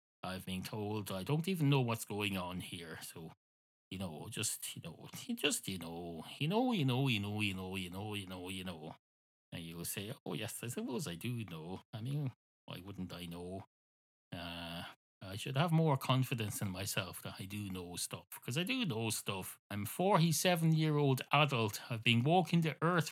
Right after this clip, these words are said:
for half a century. Surely to Christ, there's things that I know. I can rely on myself to know them or figure them out.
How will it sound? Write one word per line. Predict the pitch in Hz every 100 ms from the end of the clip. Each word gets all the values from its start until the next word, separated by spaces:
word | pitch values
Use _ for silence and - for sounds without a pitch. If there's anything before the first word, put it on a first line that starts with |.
| -
for | 135
half | 165 170 156
a | 135
century. | - 131 135 - 101 104
Surely | - 160 170
to | 123
Christ, | 120 139 143 139
there's | 123 120 123
things | 143 135 127
that | 113
I | 120
know. | 117 127 117 98 95 - 107
I | 110
can | 110 120
rely | 123 131 143 147
on | 135
myself | 120 117 135 131 131
to | -
know | 117 131 135 127
them | 117 104
or | 107
figure | 110 135 113 113
them | 107 101
out. | 110 107